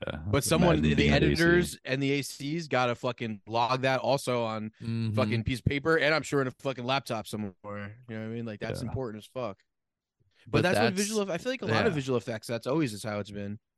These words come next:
Speaker 2: It's just like, can you imagine, you know what I think the biggest visual effects feat ever in the history of anything was, besides for I L M doing what they did, but is Lord of the Rings. The way that they made that movie,
Speaker 3: Yeah.
Speaker 2: the, like, the practical and visual effects, the way that
Speaker 3: Weta
Speaker 2: they fade
Speaker 3: Workshops.
Speaker 2: into each other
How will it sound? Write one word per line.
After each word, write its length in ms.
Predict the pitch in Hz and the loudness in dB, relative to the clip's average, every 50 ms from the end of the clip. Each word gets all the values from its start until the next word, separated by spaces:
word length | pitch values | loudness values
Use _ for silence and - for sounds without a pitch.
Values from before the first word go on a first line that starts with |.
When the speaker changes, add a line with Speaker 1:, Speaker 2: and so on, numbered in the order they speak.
| _ _ _ _ _ | _ _ _ _ _
Speaker 2:
It's 120 | - 107 117 | -14 -10 -8
just 180 | 120 107 - | -8 -8 -6
like, 240 | 113 120 117 104 - - - - - | -4 -6 -6 -6 -6 -16 -20 -16 -4
can 80 | - 175 | 2 4
you 60 | 190 | 6
imagine, 220 | 196 214 226 202 | 6 6 4 4
you 40 | 185 | 4
know 120 | 160 170 202 | 6 6 6
what 160 | 226 220 - _ _ - - - | 6 4 0 _ _ -16 -12 -8
I 100 | 135 147 | -8 -6
think 220 | - 180 160 - | -4 -6 -4 -4
the 80 | 135 120 | -4 -4
biggest 340 | 110 131 131 139 139 127 | -2 -2 -2 -2 -2 -4
visual 260 | 123 131 127 131 135 123 | -4 -6 -6 -4 -6 -8
effects 320 | - 135 131 131 - - | -4 -4 -6 -6 -6 -10
feat 280 | - - - 135 131 - | -14 -12 -10 -10 -8 -6
ever 240 | 110 120 117 135 131 | -6 -4 -2 -2 -2
in 60 | 127 | -2
the 80 | 117 110 | -2 -4
history 240 | 123 123 - 131 | -6 -6 -4 -4
of 60 | 113 110 | -4 -2
anything 260 | 113 113 113 147 147 | -4 -4 -4 -2 0
was, 180 | 147 160 156 | 0 0 -2
besides 320 | 120 104 - 120 120 120 120 | -2 -2 -2 -2 -2 -2 -4
for 260 | - 117 117 113 104 _ _ - _ _ _ - | -4 -4 -4 -4 -4 _ _ -20 _ _ _ -10
I 160 | - 120 123 | -4 -2 0
L 180 | 123 120 120 113 | 0 0 0 -2
M 240 | 117 120 123 135 127 | -2 0 0 0 0
doing 220 | 110 113 110 110 | 0 0 0 0
what 100 | 110 107 | 0 0
they 140 | - 117 117 | 0 0 2
did, 160 | 123 147 147 | 2 2 2
but 180 | 127 113 98 78 | 2 0 0 0
is 160 | 110 104 104 | -2 -2 2
Lord 180 | 123 143 143 120 | 4 4 4 4
of 80 | 110 | 2
the 80 | 107 113 | -2 -2
Rings. 380 | 123 113 98 82 87 - - _ _ _ _ _ _ | -4 -6 -6 -8 -10 -12 -14 _ _ _ _ _ _
The 80 | - 110 | 2 4
way 160 | 117 127 147 | 6 6 6
that 180 | 170 170 156 - | 6 4 4 4
they 100 | 156 143 | 4 6
made 200 | 143 143 131 110 | 6 6 4 4
that 160 | 117 120 117 | 2 2 2
movie, 240 | 120 117 110 107 104 | 2 2 2 2 0
Speaker 3:
Yeah. 80 | 104 98 | -2 0
Speaker 2:
the, 340 | 107 104 95 90 101 98 - - - - - _ - | -2 -4 -4 -4 -6 -8 -8 -10 -20 -20 -16 _ -2
like, 140 | 117 110 | -2 2
the 80 | - 120 | 2 2
practical 480 | - - 127 120 127 - 139 - 143 131 | 2 4 4 2 2 -2 -2 2 2 2
and 100 | 117 107 | 4 4
visual 240 | 117 113 123 120 | 2 2 4 2
effects, 320 | 110 - 123 117 123 - - | 2 2 0 -2 -2 -2 -4
the 80 | 113 | -4
way 80 | 107 110 | -2 -2
that 100 | 113 107 | -2 0
Speaker 3:
Weta 140 | 98 85 87 | 0 0 0
Speaker 2:
they 100 | 87 85 | 0 0
fade 380 | 85 87 87 110 107 101 95 | 0 0 2 2 0 0 -2
Speaker 3:
Workshops. 180 | 95 85 82 82 | -4 -4 -2 -2
Speaker 2:
into 220 | 107 107 120 120 120 | -2 0 0 2 0
each 140 | 117 - 139 | 0 2 2
other 380 | 131 131 135 147 151 151 151 | 2 4 4 4 4 4 2